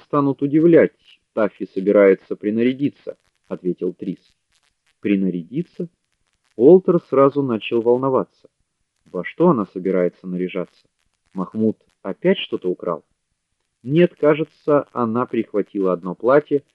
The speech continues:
когда сбежала. Она сказала, что явится перед нами во всей красе, как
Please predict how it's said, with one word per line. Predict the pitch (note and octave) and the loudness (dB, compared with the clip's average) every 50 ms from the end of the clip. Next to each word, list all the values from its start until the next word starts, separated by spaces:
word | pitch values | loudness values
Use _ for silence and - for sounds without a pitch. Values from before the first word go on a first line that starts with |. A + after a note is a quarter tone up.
| _ _ _ | _ _ _
когда | - G2 F2+ F2 F2 F2 | -6 -6 -4 -2 -4 -4
сбежала. | E2+ F2 F#2+ G2+ - - B2+ A#2+ F#2 - _ _ _ _ _ _ _ _ _ _ _ _ - | -4 -6 -10 -8 -4 -2 0 0 0 -2 _ _ _ _ _ _ _ _ _ _ _ _ -6
Она | B2 C3+ F3 F3+ | -2 -2 0 0
сказала, | - F3 D#3+ D#3+ F3 E3 E3 D3+ | 2 2 4 6 6 6 6 4
что | - - - A#2+ | 2 0 -2 0
явится | A2 G2 G#2 A#2 A2 G2+ F#2+ F#2 - _ - F2+ F2 | 0 4 4 4 4 4 2 -2 -4 _ -12 -12 -10
перед | _ - F2 F2+ F2 F2 | _ -8 -6 -6 -6 -8
нами | G2 A#2 C3+ D3 D3 C#3 A#2 | -6 -4 -4 -2 -2 -2 -2
во | F2+ F2+ E2 | -4 -4 -6
всей | - _ - F#2+ F2 - | -8 _ -8 -6 -6 -6
красе, | - - E2+ D#2+ _ _ - A2 B2 B2+ | -6 -10 -12 -12 _ _ -4 -4 -4 -4
как | - - G2 F2 E2+ _ _ | -4 -6 -8 -8 -8 _ _